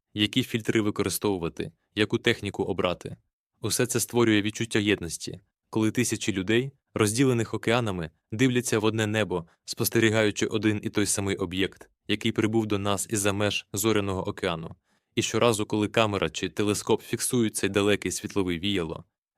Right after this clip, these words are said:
людство робить крок ближче до розуміння свого місця у Всесвіті. Бо кожен міжзоряний гість — це не просто уламок льоду і каменю, це послання, написане мовою матерії,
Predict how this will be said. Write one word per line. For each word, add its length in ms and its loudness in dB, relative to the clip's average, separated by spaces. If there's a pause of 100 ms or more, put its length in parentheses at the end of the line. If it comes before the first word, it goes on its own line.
людство 400 2
робить 280 4
крок 260 2
ближче 520 -2 (100)
до 180 0
розуміння 460 0
свого 300 0
місця 440 -4
у 40 -6
Всесвіті. 680 -6 (520)
Бо 160 0
кожен 360 4
міжзоряний 520 2
гість — 460 -8 (160)
це 160 -2
не 100 0
просто 380 2
уламок 460 2
льоду 340 2
і 80 -6
каменю, 500 -2 (400)
це 160 -2
послання, 580 -2 (220)
написане 500 0
мовою 360 2
матерії, 560 -2